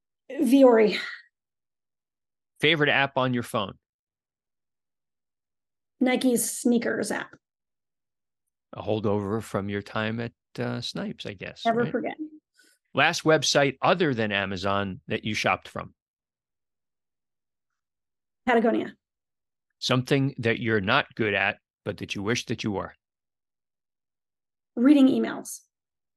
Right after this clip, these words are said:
Speaker 1: <laughs>
Speaker 2: Okay. I'll make sure to text you then. Charitable organization that you're passionate about?
Speaker 1: Feeding America.
Speaker 2: If you had one superpower, what would it be?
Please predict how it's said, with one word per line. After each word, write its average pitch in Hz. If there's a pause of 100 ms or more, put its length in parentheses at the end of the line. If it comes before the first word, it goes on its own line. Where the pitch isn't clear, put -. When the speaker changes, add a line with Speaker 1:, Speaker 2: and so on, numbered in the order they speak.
(140)
Speaker 1:
<laughs> - (880)
Speaker 2:
Okay. - (280)
I'll 127
make 135
sure 156
to 113
text -
you 101
then. 95 (1200)
Charitable 160
organization 120
that 113
you're 117
passionate 98
about? 92 (840)
Speaker 1:
Feeding 254
America. 214 (1120)
Speaker 2:
If 107
you 123
had 110
one 120
superpower, 117
what 113
would 104
it 95
be? -